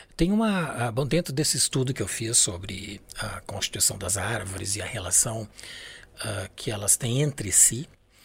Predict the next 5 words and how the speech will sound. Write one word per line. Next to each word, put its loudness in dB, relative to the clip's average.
uma 2
das, 6
ah, -4
na -2
verdade, 4